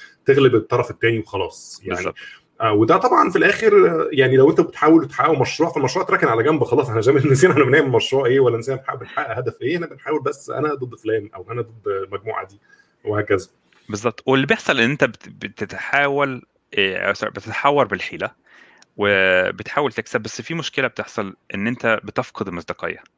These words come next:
Speaker 2: إحنا ليه بنتكلم في الموضوع ده؟ عشان برضو إيه،
Speaker 1: مم.
Speaker 2: يعني نفهم ال-، مش بس في الشغل. لما يكون واحد بيقول حاجة، يعني المفروض إن إحنا يعني you mean what you say، فاللي أنت بتقوله تعنيه، واللي أنت بتقوله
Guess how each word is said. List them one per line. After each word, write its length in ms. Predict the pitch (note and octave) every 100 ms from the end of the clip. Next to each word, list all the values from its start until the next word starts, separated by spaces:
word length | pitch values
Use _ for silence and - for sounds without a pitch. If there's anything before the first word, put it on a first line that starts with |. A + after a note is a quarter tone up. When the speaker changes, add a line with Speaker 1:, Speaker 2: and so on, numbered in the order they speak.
| _ _ -
Speaker 2:
إحنا 160 | - G#2+
ليه 100 | A#2
بنتكلم 360 | A#2+ - G#2
في 120 | G2 F2+
الموضوع 300 | F2 F2 F2+
ده؟ 100 | F2
عشان 300 | E2 F#2 F#2
برضو 200 | F2 F#2
إيه، 120 | F2+
Speaker 1:
مم. 60 | C3 - - _
Speaker 2:
يعني 160 | F2+ F#2
نفهم 280 | - G2+ F2+
ال-، 320 | F#2 G2 G2+
مش 140 | G2+
بس 180 | A#2+ -
في 60 | -
الشغل. 320 | - E2 - _ _ _ _ A#2+
لما 260 | F#2+ F#2+
يكون 180 | F#2+ C3+
واحد 220 | D3 -
بيقول 240 | G2+ A2+ A2
حاجة، 400 | G#2+ A2 A2 - -
يعني 320 | - E2+ E2+
المفروض 520 | F2+ F#2+ - B2 A2+
إن 100 | G2
إحنا 320 | - A2+ A2 - - - _ _ _ _ A#2 -
يعني 460 | B2 E2 E2 E2+ - _ _ _ _ -
you 40 | G2+
mean 240 | A2 B2+ A#2
what 40 |
you 140 | G2
say، 240 | - G#2 A2
فاللي 600 | F#2+ F2+ - G#2 F2+ G2+
أنت 140 | A#2+
بتقوله 440 | G#2+ - A2 A#2 A#2 _ _
تعنيه، 400 | G2 E2+ F#2 C3 - _ _ _ _ _ _
واللي 200 | G#2 A#2
أنت 100 | C3+
بتقوله 480 | B2 - B2+ C3+